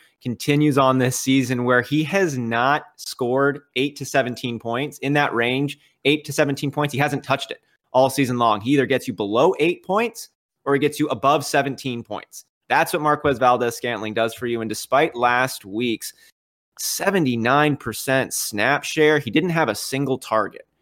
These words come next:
Now take a look then over at Allen Lazard, who's still recovering from his abdominal surgery, um, and had just a fifty, fifty-two point five percent snap share over his last two weeks since he's returned. But despite not being involved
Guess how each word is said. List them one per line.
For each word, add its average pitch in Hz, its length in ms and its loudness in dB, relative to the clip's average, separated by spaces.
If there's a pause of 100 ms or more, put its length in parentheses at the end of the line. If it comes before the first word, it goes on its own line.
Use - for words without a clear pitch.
(220)
Now 147 120 2
take - 180 0
a 202 60 4
look 170 260 2
then 151 220 2
over 139 420 4
at 131 300 2
Allen 120 360 0
Lazard, 127 460 2
who's 127 140 -4
still 143 240 -2
recovering 147 500 0
from 143 140 -6
his 107 100 -6
abdominal 117 460 -2
surgery, 151 520 -2 (320)
um, 120 160 0
and 131 140 0
had 131 180 2
just 135 160 -4
a 113 60 0
fifty, 139 720 -4
fifty-two 165 440 -2
point 139 300 -6
five 117 340 2
percent 120 380 -6
snap 117 300 -2
share 147 360 -2
over 117 220 -2
his 104 140 -4
last 104 340 0
two 110 180 -8
weeks 104 260 -6
since 107 140 -12
he's 104 200 -8
returned. 110 460 -4 (340)
But - 320 0 (240)
despite 147 540 0
not 147 260 0
being 135 200 -2
involved 120 480 0